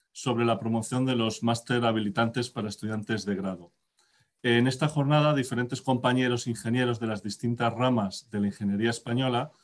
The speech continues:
mostrarán las ventajas de realizar el máster habilitante de ingeniería. Las personas que nos acompañarán hoy en esta jornada son doña Susana González Martínez,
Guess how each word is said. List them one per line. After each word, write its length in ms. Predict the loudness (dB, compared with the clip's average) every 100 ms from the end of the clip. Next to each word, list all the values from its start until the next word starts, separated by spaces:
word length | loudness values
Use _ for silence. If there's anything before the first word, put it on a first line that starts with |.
| _ _
mostrarán 560 | -2 -2 0 0 2 2
las 180 | 2 2
ventajas 640 | -2 -2 -2 0 0 0
de 100 | -2
realizar 480 | -2 -2 -2 -2 0
el 80 | 0
máster 320 | -2 -2 -2
habilitante 640 | 0 0 0 -2 -2 -2
de 80 | -2
ingeniería. 580 | -2 -4 -2 -4 -4 -10 _ _ _ _ _ _
Las 200 | -4 -2
personas 360 | 0 0 0 2
que 100 | 0
nos 160 | 0
acompañarán 720 | -2 0 0 0 2 2 2
hoy 200 | 2 2
en 200 | 0 -4
esta 200 | -8 -6
jornada 560 | -6 -4 0 2 2 -2 -12 _ _ _
son 480 | -2 2 2 0 -8 _
doña 280 | 0 2 2
Susana 340 | -2 -2 0
González 440 | 2 0 0 0 -2
Martínez, 600 | -4 0 2 2 0